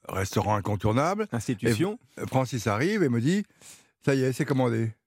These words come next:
Speaker 1: Il dit, écoute, Chirac m'a appelé, euh, euh, il va, on va te servir une tête de veau. Une, je dis, mais, malade, les, mais vous êtes malades, les mecs, je n'aime pas ça. <laughs> Je, je, ça, bon. Je rentre à Paris et Chirac me dit, alors, Francis m'a dit que tu m'as pas,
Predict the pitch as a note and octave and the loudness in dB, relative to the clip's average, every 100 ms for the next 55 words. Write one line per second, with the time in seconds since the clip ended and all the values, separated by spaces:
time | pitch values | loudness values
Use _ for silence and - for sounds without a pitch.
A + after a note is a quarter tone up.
0 | _ A#2+ G#2+ A2+ G#2+ G#2 G2 - - - | _ 0 2 2 2 -2 -2 -6 -18 -4
1 | - D3+ C#3 B2 A2 G#2+ C#3+ E3+ E3+ G#2+ | 2 2 2 0 0 2 2 0 0 -2
2 | G#2+ F#2 E2+ - - - - - - D3+ | -2 -4 -8 -12 -18 -18 -6 -2 0 2
3 | B2 C3 C#3 B2+ A#2+ C3 C3+ B2 E3 B2 | 4 2 -2 -2 0 0 0 0 2 2
4 | D3 B2 A#2+ G#2+ A2 F2 - - - B2+ | 0 2 0 2 2 0 -8 -18 0 0
5 | A#2+ B2 A2+ - G#2+ D3 - - A#3 B3+ | 2 -2 -2 -2 0 0 0 -2 0 2
6 | D4+ E4 C4+ C#3+ A#2 G#2 F#2 F#3+ D4 D#4+ | 4 2 0 -2 -2 -4 -2 0 2 2
7 | F3+ C#3 B2 C3+ C#3+ F#3 A3 - A#2+ G2+ | 2 2 0 2 4 4 2 0 -2 0
8 | A#2+ B2 C#3 F#4 B4 - - C#3+ C3+ A#2 | -2 0 0 0 0 0 2 0 0 -2
9 | B2+ A#2 C3 - G#2 F#2 - - - A2 | -2 0 -2 -2 -6 -8 -10 -16 -4 0
10 | B2 B2+ A#2 G2 A2+ F#3+ A#3 G#3+ - - | 0 0 -2 -2 -2 -2 -4 -6 -8 -4
11 | A#2+ - B2+ A#2+ A2 A2 A#2 A2+ A2 A2+ | -2 0 0 0 -2 0 2 2 0 -2
12 | G#2+ _ _ - - - - _ - A2 | -6 _ _ -20 -20 -20 -20 _ -2 0
13 | B2+ G#2 A#2 A#2 B2 B2 A2+ A#2 A#2 G#2+ | 2 0 0 0 0 0 0 2 0 0
14 | B2 A#2 A#2 A#2 A2 | -2 0 0 -2 -4